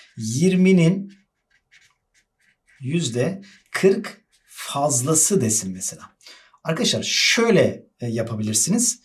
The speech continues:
Yirmi artı bir de yirminin yüzde kırkını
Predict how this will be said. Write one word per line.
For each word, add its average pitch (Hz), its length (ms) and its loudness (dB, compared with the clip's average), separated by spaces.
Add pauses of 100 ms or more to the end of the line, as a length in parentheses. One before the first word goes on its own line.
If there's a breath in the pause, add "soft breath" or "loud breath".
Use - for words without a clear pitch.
(440 soft breath)
Yirmi 127 680 0
artı 185 680 -2
bir 208 300 0
de 165 220 4
yirminin 156 480 0
yüzde 160 380 2
kırkını 160 640 2